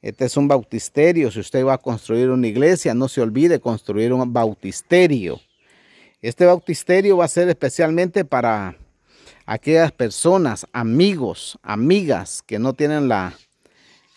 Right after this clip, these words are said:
la oportunidad ya de ir a un río, a un lago,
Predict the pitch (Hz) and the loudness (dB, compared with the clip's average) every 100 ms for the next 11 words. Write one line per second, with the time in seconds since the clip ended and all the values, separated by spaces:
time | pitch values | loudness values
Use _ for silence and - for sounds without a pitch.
0 | - 113 117 127 120 - 123 120 123 165 | -4 -2 0 0 -2 0 -2 0 2 2
1 | 170 - - - 113 123 143 135 117 135 | 0 -6 -18 -12 -2 0 0 0 0 2
2 | 131 123 120 156 185 160 113 117 120 143 | 0 0 0 2 2 2 0 0 0 2
3 | 170 165 120 87 | 2 0 -2 -6